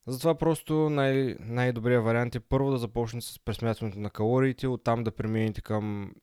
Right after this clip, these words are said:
към, а, протеините, въглехидратите и мазнините. След като направите това, трябва да раз-, нали,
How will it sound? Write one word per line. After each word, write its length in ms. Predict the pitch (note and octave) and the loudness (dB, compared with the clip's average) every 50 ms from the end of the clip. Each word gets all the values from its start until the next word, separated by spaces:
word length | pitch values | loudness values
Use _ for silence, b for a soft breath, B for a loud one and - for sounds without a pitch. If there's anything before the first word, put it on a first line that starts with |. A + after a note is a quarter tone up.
| _ _ - - | _ _ -16 -8
към, 300 | - A2+ G#2+ G#2+ G#2 G#2 | -6 -4 -2 -2 -2 -2
а, 600 | G2 G2 - - - G#2 G2+ G2+ F#2+ F#2+ F#2+ F#2 F2 _ _ - _ _ - | -2 -4 -6 -8 -8 -6 -4 -2 -2 -2 -2 -4 -6 _ _ -20 _ _ -4
протеините, 520 | - G#2+ G2 G#2 A#2 A#2+ B2 B2 A2 - | -4 -4 -2 -2 -2 -2 -2 -2 -4 -6
въглехидратите 680 | G#2+ G#2+ G#2 G#2 - - - A2 A2+ A2+ G#2+ - - A2+ | -6 -4 -4 -4 -6 -4 -2 -2 -2 -2 -4 -6 -6 -6
и 60 | A2 | -4
мазнините. 560 | A2 A2 G#2 G2 G2 G#2 G2+ F#2+ F2 - - - - - _ _ _ _ _ _ _ _ _ _ _ _ _ _ _ _ _ _ _ _ _ - - - | -2 -2 -2 0 0 0 -2 -2 -4 -6 -12 -16 -16 -20 _ _ _ _ _ _ _ _ _ _ _ _ _ _ _ _ _ _ _ _ _ -20 -20 -12
След 260 | - - B2 B2+ - | -4 0 0 0 0
като 200 | - - - C3+ | -2 -12 -12 -8
направите 640 | B2+ A#2 A#2+ A2 - - A2+ A#2 B2+ C3 C3 - A2+ | -6 -4 -4 -4 -2 2 4 4 4 4 2 0 -4
това, 340 | - E2+ E2 E2+ E2+ F#2 B2+ D#3 - _ _ _ _ - | -8 -6 -4 -4 -4 -4 -6 -10 -14 _ _ _ _ -2
трябва 220 | - A#2 A#2+ B2 B2 | 0 2 4 4 4
да 100 | B2 B2 | 4 4
раз-, 160 | A#2 G#2 G2+ - - - - | 2 0 -4 -12 -18 -20 -20
нали, 420 | - - G#2+ A2 A2+ A2+ A#2 A#2 | -18 -10 -6 -4 -2 0 0 -2